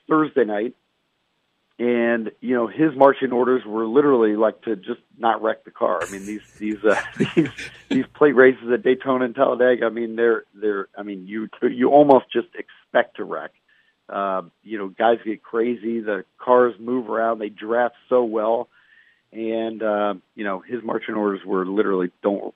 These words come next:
don't wreck the car." And, you know, it's funny, if, if you were listening to the radio or listening to the scanner, and, you know, the, these guys, uh, these drivers have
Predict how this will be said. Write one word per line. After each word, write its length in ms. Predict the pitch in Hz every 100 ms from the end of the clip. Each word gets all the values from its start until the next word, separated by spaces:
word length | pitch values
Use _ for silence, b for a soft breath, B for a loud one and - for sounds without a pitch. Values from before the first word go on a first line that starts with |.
| _ 113
don't 160 | 110
wreck 200 | 104 -
the 60 | -
car." 300 | - 104 104
And, 320 | 98 101 101 - _ b b b -
you 80 |
know, 120 | 131 123
it's 100 | -
funny, 300 | 151 143 131
if, 100 | 123 - -
if 120 | 120 - -
you 200 | 127 123
were 100 | 131
listening 260 | 143 147
to 60 | 131
the 100 | 117
radio 460 | 123 139 135 131 127
or 140 | 120
listening 300 | 117 - 120
to 60 | 107
the 60 | -
scanner, 540 | 135 127 131 131 127
and, 260 | - 107 104 -
you 80 | 123
know, 120 | 107
the, 220 | 104 104 107
these 140 | 117 _
guys, 280 | 123 117 113 -
uh, 240 | 110 104 98
these 140 | 110 -
drivers 380 | 123 120 120 -
have 140 | 104